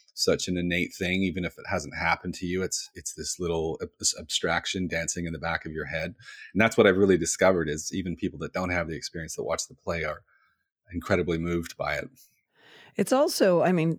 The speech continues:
Speaker 2: such an important piece of timing with our Canadian society aging quickly. This is something we have to look at, we have to consider. And as you say, there's some stigma still around it and, and, and joking, but it's something that really needs to be examined.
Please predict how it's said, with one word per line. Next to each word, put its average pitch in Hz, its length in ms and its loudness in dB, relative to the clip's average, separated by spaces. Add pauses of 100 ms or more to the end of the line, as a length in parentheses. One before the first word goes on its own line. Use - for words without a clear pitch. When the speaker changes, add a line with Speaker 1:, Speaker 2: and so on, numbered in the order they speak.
(120)
Speaker 2:
such - 300 0
an 175 100 4
important 156 760 0
piece - 240 0
of 139 100 -2
timing 165 600 2
with 170 180 2
our 180 380 4 (360)
Canadian 190 440 4
society 165 520 2
aging 170 680 4 (300)
quickly. 190 720 4 (380)
This 240 220 2
is 208 240 4
something 202 520 2
we 190 140 6
have 233 320 -2
to 180 120 4
look 151 240 4
at, 135 160 2
we 170 140 4
have 262 300 0
to 220 100 0
consider. 165 560 4
And 160 160 4
as 175 180 2
you 214 140 2
say, 233 180 4
there's 214 300 4
some 220 160 2
stigma 214 460 4
still 156 260 2
around 151 320 2
it 143 140 2
and, 160 200 2
and, 185 340 2 (280)
and 196 240 4
joking, 175 640 2
but 175 140 4
it's 185 200 0
something 226 280 2
that 220 100 0
really 208 260 4
needs 196 240 2
to - 80 -2
be 156 140 2
examined. 165 640 2